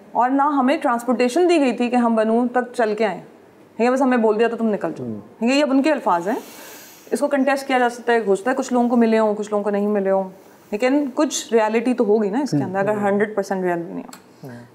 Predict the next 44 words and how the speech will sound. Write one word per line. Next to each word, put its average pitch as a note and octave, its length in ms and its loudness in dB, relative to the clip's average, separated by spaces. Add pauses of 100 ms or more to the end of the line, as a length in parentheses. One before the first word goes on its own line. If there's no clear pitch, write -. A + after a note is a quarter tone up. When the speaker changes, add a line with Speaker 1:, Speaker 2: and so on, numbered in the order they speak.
(160)
Speaker 1:
अच्छा, G#3+ 220 0
तो B3 160 2
इसलिए D#4 260 2
उन्होंने D4+ 300 4
कहा C#4 300 2
नकल C4 300 2
मकानी B3 340 2
की B3 100 0
कि C4 80 -2
हम C4 240 2
बनू A3+ 280 2
के C4 100 -4
camps A3 420 -6
में A#3 80 -2
नहीं G#3 180 0
रह F#3+ 100 -2
सकते F3 320 -10
थे, G#3 160 -4
ठीक - 680 -14
है, G#3+ 200 0
तो A#3+ 100 -2
उन्होंने A#3+ 240 2
सोचा, B3 320 0
"मैं C4+ 140 2
इस्लामाबाद A3+ 440 0
चला - 120 -12
जाता - 360 -18
हूँ।" - 300 -20
इस्लामाबाद B3 480 0
में C#4 80 2
उनकी B3 260 0
community, G#3+ 560 0
उसकी, A3+ 340 -4
उनकी A3+ 200 2
family A3 340 0
रहती G3 220 0
थी, - 140 -2
अब्बा F#3+ 220 0
रहते F#3+ 260 2
थे, F#3 200 2
एक F3+ 100 0
भाई F#3 160 0
रहते F3+ 260 -2
थे, F#3 160 -6